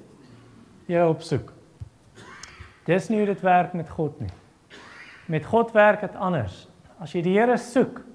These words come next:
en jy soek en jy soek en jy soek en jy soek, en jy vind hom,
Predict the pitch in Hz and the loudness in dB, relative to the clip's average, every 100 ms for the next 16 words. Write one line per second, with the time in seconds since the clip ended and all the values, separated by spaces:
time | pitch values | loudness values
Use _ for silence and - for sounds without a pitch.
0 | - - _ _ _ - 170 165 160 - | -20 -20 _ _ _ -8 -2 0 -2 0
1 | 254 247 226 214 196 - 233 226 208 185 | 0 2 0 0 0 -2 -2 0 0 -2
2 | - 208 214 190 165 - 185 - - - | -4 -4 -4 -4 -4 -2 -2 -4 -16 -20
3 | _ _ - 190 185 190 190 262 277 226 | _ _ -8 -2 2 2 4 6 6 4
4 | 151 | 0